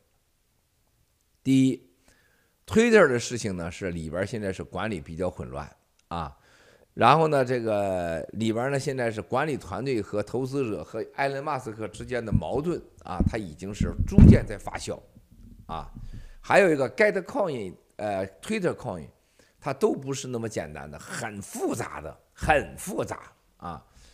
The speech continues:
Twitter 听说内部的合规的问题，还有这个律-，法律方面的问题，监管方面的问题，包括技术都出了问题了啊。而且我认为那个 Twitter 那个推出来以后，那个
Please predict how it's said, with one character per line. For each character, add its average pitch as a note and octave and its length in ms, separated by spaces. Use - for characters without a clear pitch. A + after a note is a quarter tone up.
Twitter F#3 400
听 D3+ 200
说 D3 100
内 D#3+ 140
部 C3+ 100
的 B2 100
合 C#3+ 240
规 E3+ 220
的 D3+ 100
问 G2+ 180
题， - 280
还 C3 220
有 A2 180
这 A2+ 160
个 G#2 140
律-， E3+ 320
法 F#2 260
律 C#3 140
方 C#3 180
面 G2 120
的 F2+ 40
问 F2 160
题， B1+ 300
监 F3+ 260
管 C3+ 280
方 G#2 120
面 G#2 140
的 D#2+ 60
问 D#2 120
题， - 220
包 G#3+ 180
括 E3+ 140
技 - 220
术 G#2+ 260
都 A3+ 260
出 - 200
了 A2+ 60
问 F#2 140
题 - 140
了 - 180
啊。 E2 240
而 D3 200
且 G#3+ 140
我 D3+ 180
认 F#3+ 160
为 D#3+ 140
那 D3+ 100
个 B2 260
Twitter G3 400
那 C3 140
个 A#2+ 120
推 - 300
出 E3+ 140
来 C#3 120
以 C3 120
后， A#2+ 160
那 C#3+ 120
个 A#2+ 260